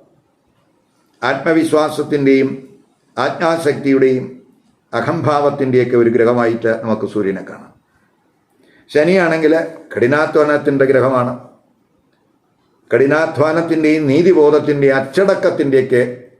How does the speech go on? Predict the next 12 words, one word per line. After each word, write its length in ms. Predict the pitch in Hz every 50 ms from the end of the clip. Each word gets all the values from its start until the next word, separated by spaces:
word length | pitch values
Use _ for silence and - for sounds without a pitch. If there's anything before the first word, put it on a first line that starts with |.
| _ -
ഗ്രഹമായിട്ട് 580 | 110 113 117 120 123 120 117 113 113 110 107 104 104 - - 110
നമുക്ക് 260 | 107 107 107 110 104 -
ശനിയെ 280 | 104 104 104 101 98 95 101
കാണാം. 240 | - - - - - _ _ _ _ _ _ _ _ _ _ _ _ _ _ _ _ _ _ _ _ _ _ _ _ _ _ _ _ _ _ _
അപ്പൊ 100 | 147 151 151 143
കുംഭരാശിയിൽ 680 | 170 170 170 202 202 190 185 185 - - 190 185 175 180 190 202 196
ശനി 240 | - 147 151 160 180 190
നിൽക്കുമ്പോൾ 440 | 180 160 170 180 175 170 160 170 175 180 180 -
സൂര്യൻ 320 | - 151 151 151 165 170 165 151
വരിക 240 | 139 131 143 147 151 151 165 - - -
എന്ന് 120 | 127 135 131 127
പറയുമ്പോൾ 420 | 123 123 123 123 117 104 92 98